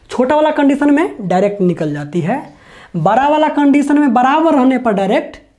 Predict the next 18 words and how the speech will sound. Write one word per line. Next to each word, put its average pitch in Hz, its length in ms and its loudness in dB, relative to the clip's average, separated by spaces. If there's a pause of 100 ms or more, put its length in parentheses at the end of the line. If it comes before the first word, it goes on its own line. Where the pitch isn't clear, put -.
निकल 160 360 -6
जाएगा। 151 280 -10
दो 202 200 0
बात 269 200 -2
याद 247 140 2
रखिएगा, 202 640 -4 (360)
छोटा 262 440 -2
वाला 294 240 2
condition 247 560 -2
में, 214 460 -2 (440)
छोटे 254 440 -2
वाला 262 240 0
condition 233 440 -6
में 220 180 -4
बराबर 220 420 -2
नहीं 202 340 -4
रहने 196 320 -2
पर 170 300 -8